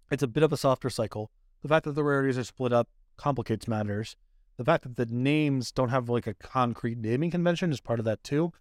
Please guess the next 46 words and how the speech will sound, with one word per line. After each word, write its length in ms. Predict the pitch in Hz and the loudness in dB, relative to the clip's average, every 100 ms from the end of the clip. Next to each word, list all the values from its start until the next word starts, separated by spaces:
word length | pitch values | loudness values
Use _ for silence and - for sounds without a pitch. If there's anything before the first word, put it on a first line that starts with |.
| _ _ _ - | _ _ _ 2
But 80 | |
I 60 | 143 | 4
think 140 | 151 139 | 4 2
this 120 | 123 | 0
is 120 | 120 | 0
more 200 | 127 123 | 2 2
about 220 | 120 117 | 4 2
an 80 | 104 | 2
expression 520 | 107 - 123 113 113 107 | -4 -4 0 0 0 -2
of 280 | 98 - _ - | -4 -10 _ 2
what 160 | 156 | 4
are 100 | 165 | 6
the 100 | 147 | 4
fundamentals 1000 | 131 - 156 147 139 127 113 107 101 - - _ _ _ - | 0 0 2 2 2 0 -2 -4 -4 -8 -16 _ _ _ -2
in 160 | 165 | 0
the 80 | 156 | 0
color 300 | - 135 123 | 2 4 4
pie 280 | - 113 110 | 2 0 -2
that 180 | 117 - | -4 -2
these 280 | 123 123 - _ _ _ | -2 -2 -8 _ _ _
colors 360 | - 135 113 - | 2 4 2 2
do 220 | 147 135 | 0 2
that 200 | 123 - | 2 0
can 240 | 120 107 - | -4 -4 0
basically 400 | 123 - 120 113 | 0 0 -2 -4
count 260 | - 135 | 0 0
up 100 | 113 | 0
to 100 | - | -4
three 460 | - 151 151 110 104 - _ _ _ | -8 0 2 2 -2 -10 _ _ _
and 120 | 127 | 0
then 120 | 123 120 | 2 2
just 160 | 107 | 0
make 320 | 123 113 - - - | 2 0 -2 -12 0
five 180 | 120 104 | 0 2
cards. 360 | 117 107 107 | 2 2 2
And 260 | 110 104 110 | 0 -2 -2
if 140 | 104 - | -4 0
some 140 | 117 | 2
of 80 | 113 | 2
them 140 | 110 | 0
are 60 | 110 | -2
stronger 260 | - 117 | 0 0
than 140 | 110 104 | 0 0
others, 380 | 107 104 101 101 | -2 -2 -4 -4
it's 120 | 107 | -6
okay. 260 | 98 90 | -6 -6